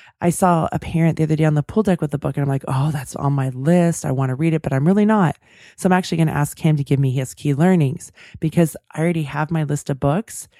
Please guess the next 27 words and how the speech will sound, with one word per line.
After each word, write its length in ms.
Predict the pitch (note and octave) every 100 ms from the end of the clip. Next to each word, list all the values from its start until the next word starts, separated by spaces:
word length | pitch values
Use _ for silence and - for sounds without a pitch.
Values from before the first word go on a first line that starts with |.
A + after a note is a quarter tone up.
| _
that 140 | - E3
I 20 |
really 340 | D#3 D3 D#3
wanna 280 | D#3+ D3 C#3
read 420 | B2+ D3 D3 D3
and 140 | C3 C#3+
study 640 | - - C#3+ D3+ D3 C#3+ -
and, 280 | C3+ C3 D3
and 300 | D3+ C3+ C3
learn 260 | C#3+ D3 D3
and 200 | - C3
impact 420 | C#3 C#3 D3+ D3 -
and 180 | D3 E3
integrate 540 | D3 D3 D#3+ - F#3+
it. 240 | G#3+ A#3 - _ _ _ _ _ _ _ -
And 140 | F3
so 180 | - F#3+
I 120 | F#3+
may 260 | F3+ F3 F3
or 80 | D#3
may 160 | D3
not. 260 | C#3 D#3+ C3
I 60 | D#3+
have 140 | E3
to 100 | D3
remind 400 | C#3 D3 E3+ G3+
myself 580 | D3 C3 C3+ C3 C3